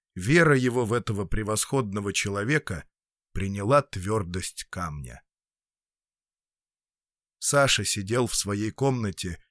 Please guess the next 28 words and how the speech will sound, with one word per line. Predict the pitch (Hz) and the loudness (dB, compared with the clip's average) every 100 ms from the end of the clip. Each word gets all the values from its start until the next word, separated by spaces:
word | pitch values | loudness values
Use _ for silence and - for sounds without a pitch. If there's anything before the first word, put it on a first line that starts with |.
| _ | _
и | 113 | -4
хмуро | - 135 151 127 | 2 4 4 4
слушал | - 131 - 127 | 2 0 -2 -2
доносившийся | 104 113 107 131 120 120 110 107 | -2 -2 -2 -2 -2 -2 -2 -2
до | 104 | -2
него | 107 107 | -4 -4
веселый | 110 101 - 113 107 | -4 -2 -2 -2 -4
гомон | 104 113 110 98 | -2 -2 -2 -6
голосов, | 107 107 101 - 139 - - _ _ _ | -4 -2 2 2 2 -2 -8 _ _ _
среди | - 113 110 | -8 -6 -6
которого | 104 120 139 127 117 | -4 0 4 4 4
он | 120 120 | 2 0
не | 123 | 0
различал | 123 110 113 107 139 120 | 0 0 0 0 2 2
одного, | 110 95 117 117 135 | 0 0 0 2 0
который | - 101 - 101 98 | 0 -4 -4 -4 -4
был | 101 110 | -4 -4
так | - 113 - | -2 -2 -2
нужен | 113 110 90 87 | -4 -4 -6 -6
ему — | 87 82 80 - _ _ _ _ _ _ _ | -6 -8 -8 -14 _ _ _ _ _ _ _
голоса | 123 120 113 101 117 | 0 2 2 0 -2
Верочки. | 101 113 95 85 - - 73 _ _ _ _ _ _ _ _ _ _ _ _ - | -2 -2 -4 -4 -6 -8 -20 _ _ _ _ _ _ _ _ _ _ _ _ 0
Гомон | 131 151 135 | 4 4 4
становился | 120 - 127 123 131 120 107 | 0 -2 -2 -2 -2 -2 -2
все | - 104 | -4 -4
громче | 113 151 165 135 - | 0 2 2 2 0
и | 107 98 | -2 -4
веселее, | 95 - 101 131 143 127 110 | -4 -2 0 2 2 2 -2